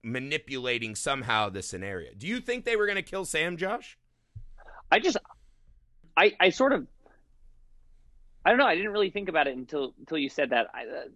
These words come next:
Speaker 2: for me, the mythology was a little muddled, and,
Speaker 1: Yeah.
Speaker 2: uh,
Speaker 1: <laughs>
Speaker 2: I kinda like, I, I, I sort of appreciated how, I mean, I guess now that we talk about it, I'm think-, I'm double, I'm questioning,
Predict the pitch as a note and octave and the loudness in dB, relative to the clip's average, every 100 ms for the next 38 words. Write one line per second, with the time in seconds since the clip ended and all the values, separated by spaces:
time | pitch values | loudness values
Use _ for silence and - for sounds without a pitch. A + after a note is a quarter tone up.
0 | - F#3 G#3 A3+ F#3+ E3 F3 D3+ C#3+ C#3 | -6 -2 0 4 2 2 4 4 2 -2
1 | A#2+ A#2 B2 A#2+ A#2+ A#2 A#2 A#2 A2 - | -2 -2 0 0 2 2 2 -2 -4 -8
2 | _ A#2 A2+ G#2+ G#2+ G2+ _ - A#2 A#2+ | _ -12 -8 -8 -10 -12 _ -8 -2 -2
3 | G2 - - - G#3 - - - G3 G#3 | -2 -6 -8 -6 -6 -4 -2 2 4 4
4 | F3 E3 - - - - - G#3+ G3+ - | 4 2 0 -18 -20 -20 0 4 4 2
5 | - G#3 - E3+ - B3 G3 - D#3 C#3 | 0 0 0 -6 -4 -2 -4 -4 -6 -4
6 | C#3 B2+ A#2 C3+ A#2+ A2 G#2+ - - B2 | -4 -4 -4 -2 -2 -2 -8 -18 -16 -12
7 | A#2+ A2+ - A#2 A#2 - A#2 A2+ A2 B2 | -10 -10 -8 -2 -2 -2 -4 -2 -4 -2
8 | B2 B2 G#2+ G#2+ G2+ - _ - - A2+ | -2 -2 -2 0 -4 -8 _ -20 -14 -10
9 | A2 A#2+ A2+ B2+ C3 A#2+ E3+ C3 B2 A2+ | -8 -6 -4 -2 -4 0 4 4 4 0
10 | A#2+ - - _ - D#3 - A2+ | -4 -12 -20 _ 2 2 2 -4